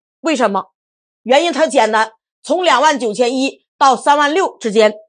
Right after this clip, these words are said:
它适用的预扣率仍旧百分之三；你三万六到五万八千二这部分，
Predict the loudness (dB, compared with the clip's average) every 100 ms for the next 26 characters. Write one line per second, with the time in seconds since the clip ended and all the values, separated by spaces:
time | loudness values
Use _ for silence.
0 | _ -2 -2 -2 -2 0 -2 -4 _ _
1 | -6 -4 -4 -8 -4 -2 -2 -4 -6 -6
2 | -2 -2 -2 _ _ _ _ -4 -4 0
3 | 0 0 0 -4 -6 _ _ 0 0 -2
4 | _ _ -8 0 0 0 -2 -2 0 2
5 | 0 -2 -4 -6